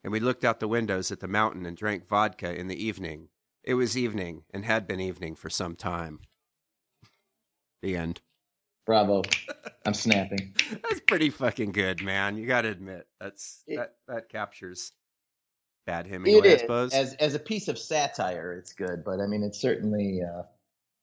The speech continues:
Speaker 1: Well, calling that a robot-generated story is kind of, is not really very accurate, is it?
Speaker 2: No, because obviously somebody, uh, I mean, those phrases, the, the, the, uh, re-, repetition of the phrases and the staccato language and stuff like that, that's programmed in ahead of time. And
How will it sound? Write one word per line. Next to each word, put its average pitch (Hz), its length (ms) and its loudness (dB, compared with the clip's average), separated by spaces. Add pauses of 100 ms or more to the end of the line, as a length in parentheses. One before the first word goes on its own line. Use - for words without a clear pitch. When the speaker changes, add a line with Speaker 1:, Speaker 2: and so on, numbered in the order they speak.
Speaker 1:
Well, 123 120 4
calling 160 300 4
that 139 180 8
a 123 40 2
robot-generated 104 1200 2
story 95 400 2
is 87 140 -4
kind 92 240 -8
of, - 80 -16
is 90 140 -10
not 90 280 0
really 82 320 -6
very 82 300 -4
accurate, 85 420 -6
is 82 160 -8
it? 80 120 -14 (720)
Speaker 2:
No, 196 220 6
because 151 320 4
obviously 117 540 2
somebody, 95 640 -4
uh, 82 200 -8 (500)
I 101 40 0
mean, 101 180 2
those 104 180 2
phrases, 101 580 2
the, 107 260 -2
the, 107 340 2
the, 107 280 4
uh, 98 220 4
re-, 110 220 2 (160)
repetition 113 560 0
of 87 80 -6
the 92 80 -6
phrases 95 640 -2
and 90 140 -2
the 87 60 0
staccato 101 580 2
language 95 460 -2
and 90 100 -8
stuff 90 260 0
like 90 180 -2
that, 87 200 2
that's 107 220 2
programmed 98 400 2
in 87 140 -2
ahead 82 260 -6
of 82 100 -10
time. 82 300 -8
And 76 100 -14